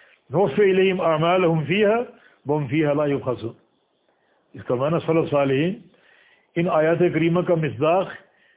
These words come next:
ریاکار لوگوں کو قرار دیتے تھے کہ جس کے عمل میں ریاکاری ہے، عمل کرتے ہیں، تو ان کو دنیا میں جو ان کا ایک ہدف تھا یا سوچ تھی،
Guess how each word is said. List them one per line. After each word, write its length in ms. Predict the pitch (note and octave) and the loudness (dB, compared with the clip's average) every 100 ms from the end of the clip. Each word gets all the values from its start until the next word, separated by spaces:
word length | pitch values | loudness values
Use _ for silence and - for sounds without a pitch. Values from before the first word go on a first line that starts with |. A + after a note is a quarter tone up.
| - | -8
ریاکار 520 | B2+ D#3+ E3 D#3 G3 G3+ | 0 2 2 2 2 2
لوگوں 300 | G3 F#3+ F#3+ | 2 0 0
کو 60 | |
قرار 260 | D#3+ D#3+ D3+ | 0 0 0
دیتے 340 | C#3 C3 B2+ | -2 -4 -6
تھے 120 | A2+ _ _ _ _ - | -12 _ _ _ _ -14
کہ 60 | B2 | -10
جس 160 | C3 | -10
کے 120 | - | -8
عمل 160 | D3+ D3 | -6 -4
میں 120 | D3 | -2
ریاکاری 520 | B2+ C3+ C#3+ D3+ G3 | -2 -2 -2 0 2
ہے، 120 | F3+ A3 - _ _ _ _ - | 2 0 -8 _ _ _ _ -10
عمل 200 | C#3+ E3 | -2 0
کرتے 320 | D3+ D#3 G3+ | 0 0 2
ہیں، 160 | G#3 A3 B3+ - _ _ _ _ _ _ _ | 2 0 -2 -12 _ _ _ _ _ _ _
تو 100 | - | -6
ان 80 | D3 | -4
کو 140 | C3+ | -2
دنیا 360 | B2+ C#3 E3 F3+ | -2 -2 0 0
میں 200 | D3 D3+ | 0 -4
جو 180 | C3+ C#3 | -4 -4
ان 120 | C#3 | -4
کا 140 | D3+ | -4
ایک 280 | F3 C3+ - | -2 -4 -6
ہدف 520 | C3+ - B2 D3+ C#3 | -10 -6 -2 0 0
تھا 140 | - C#3 | 0 0
یا 120 | C3+ | 0
سوچ 400 | - D3+ F3+ - | 0 0 0 0
تھی، 160 | D#3+ | -2